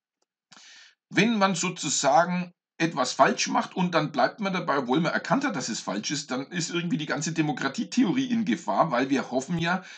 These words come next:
sozusagen Schritt für Schritt uns der besten Lösung anzunähern und das heißt, wir müssen Fehler korrigieren können.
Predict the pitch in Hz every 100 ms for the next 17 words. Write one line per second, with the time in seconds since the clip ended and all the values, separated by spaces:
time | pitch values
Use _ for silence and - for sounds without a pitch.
0 | - - 160 - 139 139 - - 226 -
1 | 180 151 - 151 - 180 165 - - 165
2 | 165 - 185 127 135 156 143 110 131 -
3 | 165 160 185 196 139 123 - 202 127 180
4 | 131 117 151 175 165 - 104 131 - 117
5 | 123 117 120 104 - -